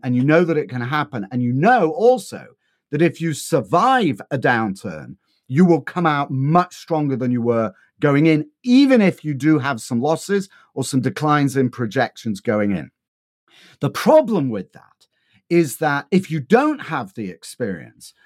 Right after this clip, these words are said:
what's gonna happen is that you become hyper-competitive. I'll give you an example. Whisper price on a deal of ten million, just pulling this out of my ear.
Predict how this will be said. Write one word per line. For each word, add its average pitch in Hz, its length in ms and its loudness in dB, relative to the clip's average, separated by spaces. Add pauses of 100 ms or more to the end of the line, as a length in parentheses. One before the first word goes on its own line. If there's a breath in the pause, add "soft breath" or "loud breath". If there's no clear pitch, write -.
(140)
what's 190 320 0
gonna 240 240 0
happen 143 640 -4
is 139 300 0
that 127 400 0 (280)
you 156 220 2
become 208 420 0
hyper-competitive. 170 1200 -4 (420)
I'll 160 100 0
give 175 160 2
you 175 60 4
an 165 80 2
example. 120 420 -4
Whisper 196 480 0
price 165 480 -4
on 156 140 -2
a 131 80 -2
deal 131 320 0
of 98 100 -6
ten 127 260 -2
million, 101 320 0
just 131 220 -12
pulling 131 220 -2
this 110 180 0
out 113 280 -4
of - 40 -20
my 87 160 -4
ear. - 320 -12